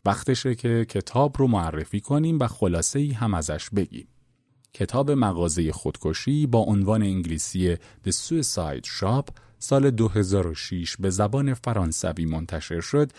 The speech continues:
و اولین ترجمهش به یه زبان دیگه سال دو هزار و هشت بود که سودایسون خیلی خوب و بی عیب و نقص اون رو به زبان انگلیسی و کشور انگلستان منتشر کرد.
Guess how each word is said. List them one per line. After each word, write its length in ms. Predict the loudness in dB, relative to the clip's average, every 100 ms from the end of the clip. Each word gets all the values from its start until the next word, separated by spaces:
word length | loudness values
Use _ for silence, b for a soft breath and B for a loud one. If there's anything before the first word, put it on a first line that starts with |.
| B -2
و 60 |
اولین 520 | -2 -2 -2 -2 -2
ترجمهش 680 | -4 -2 -2 -2 -2 -2 -2
به 120 | -2
یه 120 | 0 2
زبان 420 | 2 2 2 0
دیگه 440 | -4 -2 2 2 B B B
سال 280 | -4 0 0
دو 160 | 2 2
هزار 320 | 2 2 2
و 40 | 0
هشت 340 | -2 -6 -6
بود 260 | -4 -2 -2
که 140 | -4
سودایسون 960 | -6 -4 -4 -4 -4 -6 -4 0 0 -4
خیلی 480 | -4 0 2 2 0
خوب 400 | -2 -2 0 2
و 60 |
بی 220 | 2 2 2
عیب 240 | 0 0
و 60 | -2
نقص 520 | -4 -4 -4 -6 -4 0
اون 140 | 0
رو 120 | 2
به 120 | 2
زبان 400 | 2 2 2 2
انگلیسی 760 | 2 2 0 0 -2 -2 -4 -6
و 180 | -6 -6
کشور 460 | -6 -6 -4 -2
انگلستان 760 | 0 2 2 0 -2 -6 -8 -6
منتشر 600 | -4 -4 -2 -6 -4 -8
کرد. 420 | -10 -16 -16 -20